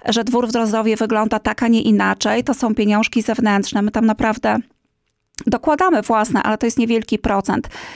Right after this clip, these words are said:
To, że zbudowaliśmy w ostatnich latach sto trzydzieści kilometrów dróg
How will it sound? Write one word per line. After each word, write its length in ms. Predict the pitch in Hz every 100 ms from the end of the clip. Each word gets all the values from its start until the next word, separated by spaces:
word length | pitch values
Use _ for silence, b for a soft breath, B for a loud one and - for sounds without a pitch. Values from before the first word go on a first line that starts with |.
| B -
To, 120 | 247
że 120 | 254
zbudowaliśmy 800 | 214 240 220 240 254 - 240 226
w 40 |
ostatnich 460 | - - 240 254 -
latach 300 | 214 226 -
sto 320 | - - 262
trzydzieści 640 | 269 294 233 233 233 254
kilometrów 640 | 240 226 220 208 - 254 233
dróg 400 | 202 190 - -